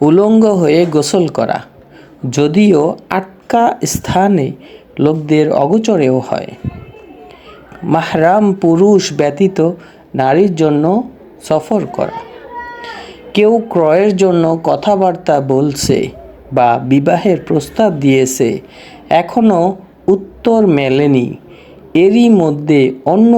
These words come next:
কারো দর বলা বা বিবাহের প্রস্তাব দেয়া, শখ করে কুকুর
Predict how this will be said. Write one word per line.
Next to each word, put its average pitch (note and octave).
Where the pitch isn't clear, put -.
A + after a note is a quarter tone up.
কারো D3
দর E3
বলা C3+
বা C#3+
বিবাহের D#3
প্রস্তাব C#3
দেয়া, -
শখ G#3
করে D#3
কুকুর G3